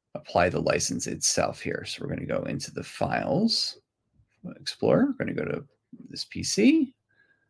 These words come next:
C drive, the same place we went before, program files, audio codes, SmartTAP,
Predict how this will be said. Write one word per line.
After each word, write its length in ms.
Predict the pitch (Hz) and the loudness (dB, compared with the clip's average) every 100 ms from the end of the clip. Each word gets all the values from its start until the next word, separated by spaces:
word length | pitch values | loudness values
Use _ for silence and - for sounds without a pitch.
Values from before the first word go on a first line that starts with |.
| _ - | _ -2
C 320 | - - 90 | -2 0 4
drive, 360 | 123 160 190 | 6 6 4
the 60 | - | 0
same 240 | - 92 | 0 0
place 240 | 95 - - | 2 -2 -2
we 60 | |
went 160 | - - | -4 -2
before, 600 | - - 165 233 240 - _ _ _ | -6 0 2 6 4 2 _ _ _
program 360 | - - 90 - | -4 0 2 2
files, 680 | 139 147 151 156 156 - - _ _ _ _ _ _ _ - | 4 6 6 4 0 -4 -6 _ _ _ _ _ _ _ 2
audio 320 | 101 98 90 | 4 4 2
codes, 680 | - 123 - 131 143 - - _ _ _ _ _ _ _ _ _ | 2 4 4 2 0 -4 -6 _ _ _ _ _ _ _ _ _
SmartTAP, 680 | - - 98 - - 143 143 | -8 2 4 2 -2 -4 -4